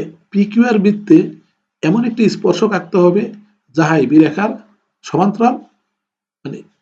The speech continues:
এই, এই সিডি রেখাটা এবি রেখাটার সমান্তরাল। অঙ্কন, এক্স কে কেন্দ্র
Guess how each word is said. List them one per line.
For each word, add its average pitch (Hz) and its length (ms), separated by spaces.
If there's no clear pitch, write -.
এই, 220 100
এই 214 60
সিডি 190 280
রেখাটা 175 260
এবি 151 140
রেখাটার 202 280
সমান্তরাল। 127 480
অঙ্কন, 160 320
এক্স - 220
কে 233 60
কেন্দ্র 180 220